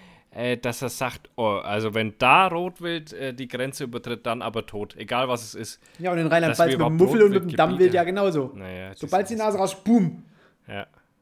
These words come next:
Speaker 1: Naja, es ist alles
Speaker 2: Alles krank.
Speaker 1: Leute, ich sag euch eins: wir sind verloren. <laughs> Es ist vorbei.
Speaker 2: Ist wirklich so. Und vor allem, dann hast du halt so diese ganzen Jagdverbände, die halt jetzt irgendwie so ein bisschen Stimmung machen.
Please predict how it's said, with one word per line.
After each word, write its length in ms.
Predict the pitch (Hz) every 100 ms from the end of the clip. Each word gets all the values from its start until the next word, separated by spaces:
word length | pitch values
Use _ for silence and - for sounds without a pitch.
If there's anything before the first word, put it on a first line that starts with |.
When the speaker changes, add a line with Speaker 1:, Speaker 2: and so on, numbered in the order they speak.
| _ _ _ _
Speaker 1:
Naja, 260 | - - - _
es 200 | - -
ist 140 | 95
alles 340 | 90 95 90 - _
Speaker 2:
Alles 240 | 160 147 -
krank. 260 | 147 139 110
Speaker 1:
Leute, 280 | 120 135 151
ich 120 | 143
sag 180 | - 131
euch 180 | 123 113
eins: 320 | 101 110 -
wir 80 | 110
sind 220 | - 127
verloren. 400 | 117 95 85 92 92 _ - 160
<laughs> 300 | 185 156 160
Es 120 | - -
ist 140 | -
vorbei. 440 | - 107 - 107 -
Speaker 2:
Ist 100 | -
wirklich 260 | 233 269 -
so. 160 | 139 - _ _ _ _ _ _ _
Und 300 | 170 170 - _ _
vor 160 | - 170
allem, 360 | 185 226 233 226 - - _ _ _ _ _ -
dann 120 | 147
hast 180 | 180 -
du 60 | 190
halt 160 | 190
so 80 | 196
diese 200 | 180 175
ganzen 300 | 175 185 160
Jagdverbände, 580 | 165 208 - 202 214 220
die 140 | 190 165
halt 120 | 165
jetzt 180 | 175 -
irgendwie 260 | 180 175
so 100 | 160
ein 60 | 160
bisschen 240 | 165 165
Stimmung 420 | - - 185 240
machen. 360 | 226 214 226 233